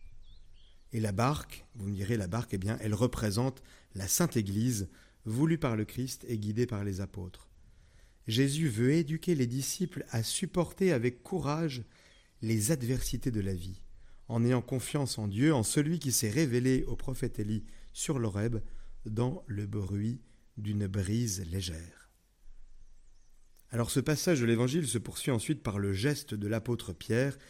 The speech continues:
qui, dans un élan d'amour envers le Maître, lui demande d'aller à sa rencontre en marchant sur les eaux. Jésus invite Pierre à participer à sa victoire sur le mal et la mort.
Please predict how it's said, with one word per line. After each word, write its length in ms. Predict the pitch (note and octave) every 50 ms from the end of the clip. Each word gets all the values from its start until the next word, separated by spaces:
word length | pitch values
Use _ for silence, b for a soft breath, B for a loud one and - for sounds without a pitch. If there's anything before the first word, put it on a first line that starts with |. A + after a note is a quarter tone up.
| B B B B B B
qui, 220 | - - - C3+ B2
dans 240 | G#2+ G2 E2+ F2+
un 100 | G2 G2+
élan 220 | A2 B2 B2+ A#2+ A2
d'amour 380 | G2+ G2+ G2+ A2 A#2+ A#2 G2
envers 260 | F#2 F#2 F#2 G2 F2 F2
le 80 | F#2+
Maître, 340 | F#2+ A2+ B2+ C3 - - b b b b b b b b -
lui 160 | G2+ G#2 G2
demande 380 | G2 G#2 G2 A#2 B2+ C3+ A#2+
d'aller 220 | G2 G2 G2 G#2 G#2
à 80 | F2+
sa 200 | D#2+ - - G2
rencontre 580 | E2 F2+ F#2+ F2 - - G#2+ A2+ A2+ - - -
en 60 | G2
marchant 400 | F#2 F2+ F2+ - - - - A2+
sur 200 | G2+ - - G2
les 220 | E2+ E2 D#2+ - -
eaux. 140 | - - - - _ _ _ b b b b b b b b b b b b b b b b
Jésus 400 | - G2 F#2+ A2+ A2+ A#2 C3 C#3+
invite 340 | C3 A2 F#2 G2+ F#2 - -
Pierre 400 | - A#2+ C3 C#3 C#3+ C#3+ C#3+ C3 - -
à 80 | -
participer 880 | - - - D3+ - - - C#3+ B2 - - - F#2+ - D3+ D3+ F3 E3 B B B B B B B
à 100 | - G2+
sa 220 | F#2+ - - A#2 G#2+
victoire 720 | F#2 A2+ B2 - - - A2 G#2 G#2 G#2+ A2 G#2+ - -
sur 260 | - - - G2+ G2
le 80 | F#2+ F2+
mal 400 | F#2 F#2+ G2+ G#2+ A2 A2+ - - - - -
et 80 | - F#2
la 140 | E2+ F2 E2+
mort. 440 | E2+ E2 D#2+ D#2+ - - - _